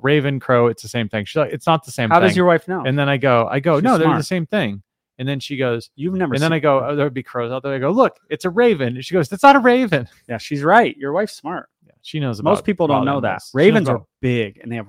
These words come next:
Speaker 2: really big beaks.
Speaker 1: Yeah.
Speaker 2: Crows' beaks are that. Ravens are that.
Speaker 1: But I think, and I don't wanna be, like, crazy, like, you should be really careful because you're gonna get hurt and all this other type of stuff. But just in general, like, when you see that raven go after those osprey, like,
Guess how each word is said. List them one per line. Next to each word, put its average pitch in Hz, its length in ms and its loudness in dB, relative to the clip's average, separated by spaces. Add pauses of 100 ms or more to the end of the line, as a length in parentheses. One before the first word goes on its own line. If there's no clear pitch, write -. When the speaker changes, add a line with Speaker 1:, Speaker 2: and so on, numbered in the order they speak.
(160)
Speaker 2:
really 135 400 0
big 110 240 -10
beaks. - 460 -20
Speaker 1:
Yeah. - 40 -20 (140)
Speaker 2:
Crows' 196 420 -2 (220)
beaks 156 260 -10
are 117 60 -8
that. 113 260 -2
Ravens 160 380 -4
are 123 140 -6 (200)
that. 92 300 -10 (160)
Speaker 1:
But 127 100 2
I 143 60 2
think, 226 360 -4
and 165 120 -2
I 208 100 0
don't 247 100 2
wanna 202 200 -2
be, 147 160 -4
like, 117 240 -4
crazy, 113 600 -8
like, 95 320 -8 (300)
you 120 140 -8
should 113 180 -10
be 110 140 -4
really 101 280 -6
careful 104 380 -10
because 98 500 -12
you're 101 120 -14
gonna 98 180 -14
get 98 140 -14
hurt 104 320 -10
and 104 80 -16
all 101 100 -8
this 95 160 -14
other 113 140 -4
type - 160 -12
of - 60 -18
stuff. 113 220 -6
But 113 120 -8
just 220 220 0
in 151 100 0
general, 110 360 0
like, 101 160 -4 (260)
when 131 100 -4
you 123 80 -2
see 156 300 -4
that 123 340 -2
raven 117 500 -2
go 110 140 -2
after 107 200 -4
those 104 180 -4
osprey, 151 540 -6
like, 113 180 0